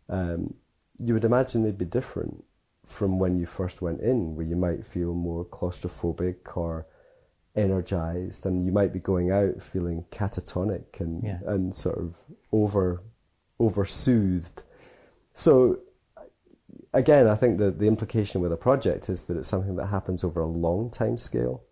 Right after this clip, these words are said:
Speaker 2: Yeah.
Speaker 1: Uh, whereas I think it could happen over a couple of hours.
Speaker 2: Definitely. Yeah.
Speaker 1: Um,
Speaker 2: Yeah.
Speaker 1: so yeah, I, I think I, I do that plenty.
Speaker 2: Yeah.
Speaker 1: Because every visit to a,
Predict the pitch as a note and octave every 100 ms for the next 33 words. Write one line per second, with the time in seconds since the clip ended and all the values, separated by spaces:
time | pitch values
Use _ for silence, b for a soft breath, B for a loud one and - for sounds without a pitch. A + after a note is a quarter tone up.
0 | _ A#2 F#2+ - - G2 F#2 F2+ G2+ G2
1 | F#2 F2+ - - - - G#2 G2 - -
2 | F2 G2 F2 F2+ F2+ F2+ E2+ F#2 - -
3 | F2+ E2 A1+ - G2+ - - _ _ -
4 | A#2+ - F2 F#2 _ - F#2+ F2+ F#2+ F#2
5 | - - - - A2+ - - C#3 E3 C#3+
6 | F#2+ - A2+ - - A2 - _ - A2
7 | - - G2 A#2+ A#2 F#2 - - G#2+ B2
8 | - - G#2 - - A#2 F#2+ - G2+ G2
9 | F2 G#2 F2+ E2+ E2 E2 E2 E2+ - -
10 | E2+ D#2+